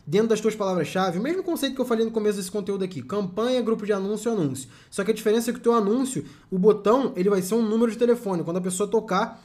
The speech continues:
se for no mobile, né, no celular, ela vai ligar pro teu número. É uma campanha de chamadas. Dá pra fazer esse tipo de campanha no Google Ads, tá? Mas, cara, eu sempre recomendo que você crie pelo menos uma página. No Google Ads é muito, muito, muito importante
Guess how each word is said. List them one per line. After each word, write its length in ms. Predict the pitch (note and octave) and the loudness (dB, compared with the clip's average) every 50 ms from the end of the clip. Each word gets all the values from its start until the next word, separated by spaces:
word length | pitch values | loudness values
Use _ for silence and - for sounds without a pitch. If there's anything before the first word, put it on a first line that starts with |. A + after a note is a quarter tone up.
| - | -20
se 160 | _ - - D#3+ | _ -14 -14 -6
for 160 | - F#3 F3 | -2 0 0
no 60 | F3+ | 4
mobile, 460 | F#3 G#3+ G#3 D#3+ E3+ F3+ G#3+ A#3+ G#3 | 4 4 4 4 2 4 4 2 2
né, 100 | E3 E3+ | 2 0
no 80 | F3+ F3 | -2 -4
celular, 400 | - - F#3 E3+ E3+ F#3 A3 A3 | -4 -4 -2 0 0 0 -2 -4
ela 140 | A3 G3 G3 | -4 -6 -4
vai 160 | F3+ F#3+ G3+ | -2 0 0
ligar 300 | G#3+ A#3 G#3 E3+ F#3 G#3 | 0 -2 -2 0 0 -2
pro 100 | G3 G#3+ | -2 0
teu 100 | - A3+ | 0 0
número. 360 | G#3+ G3+ F3+ D3 C3 B2 - - - - | 2 2 0 0 -2 -4 -8 -14 -12 -6
É 40 | C#3 | -6
uma 100 | D3+ D3+ | -4 -2
campanha 300 | - F3+ F3+ F#3 F3+ F3+ | -2 -2 0 2 0 0
de 80 | F3+ | 0
chamadas. 560 | - - G#3+ G3 G3 E3 D3+ C3+ A#2 A#2 A#2 | 0 -2 -2 0 0 0 0 0 0 -2 -2
Dá 100 | B2 E3 | -2 -2
pra 100 | E3 - | -2 -2
fazer 220 | G3 - G3 F3+ F#3 | -2 0 2 2 2
esse 140 | F3+ F3+ - | 0 0 -2
tipo 160 | - F3 E3+ | -4 -4 -4
de 100 | E3+ E3+ | -4 -2
campanha 560 | - F3+ E3+ D3+ - G3 - F#3 A#3 D4 - - - - - _ | 0 -2 -2 0 0 0 2 2 0 0 -2 -10 -20 -20 -10 _
no 140 | D#3+ E3 D#3+ | 0 0 2
Google 320 | D#3 F3 E3+ F3+ E3+ D3+ | 2 4 4 6 6 6
Ads, 320 | C#3+ D#3+ F#3+ G3+ - - | 4 2 0 -2 -4 -2
tá? 240 | - D#3 D3+ - - - - - - - - - | 0 0 0 -2 -6 -16 -20 -20 -20 -20 -12 -4
Mas, 380 | D3+ D3+ D3+ E3 F3 F#3 F3+ F3+ | -2 0 2 4 2 2 0 0
cara, 220 | - G#3+ G#3 G3 | -2 0 0 0
eu 20 | |
sempre 420 | F3+ F#3 - - G#3+ A#3+ B3+ B3+ A#3 | 0 -2 0 2 2 4 4 4 4
recomendo 280 | A#3 A#3+ A3+ G3 G3+ | 4 4 2 0 -2
que 60 | G3+ G3+ | -2 -2
você 120 | G#3 F#3 | -2 -2
crie 180 | F#3+ F#3 G3 G3 | 0 0 -2 0
pelo 160 | G3+ F#3+ F3+ | 0 0 0
menos 180 | F#3 G3 G3+ | 0 0 0
uma 140 | G#3 G#3+ G#3 | 0 -2 -2
página. 320 | - D3 B2 A#2 A2+ A2+ A#2 | -2 -2 -2 -2 -2 -4 -4
No 140 | B2 C3+ | -2 -2
Google 320 | C#3+ E3 G#3 G3+ G#3+ F3+ E3 | 0 0 4 6 6 6 8
Ads 300 | E3+ F#3 G3 F#3 E3+ E3 | 6 4 2 2 2 2
é 180 | E3+ F3+ G3 | 2 2 2
muito, 440 | F#3+ F3+ E3 F3 G3+ A3+ A3+ A3+ - | 0 0 2 4 4 4 2 2 0
muito, 240 | E3+ E3+ G3 G3 F3+ | -2 -2 -2 0 2
muito 220 | F3+ F3+ F#3+ F3+ | 2 0 0 0
importante 560 | F#3+ F#3 F#3 E3 D#3+ E3 D#3 E3 F3+ F3+ - | -2 -2 -2 -2 0 0 -2 -2 -4 -6 -12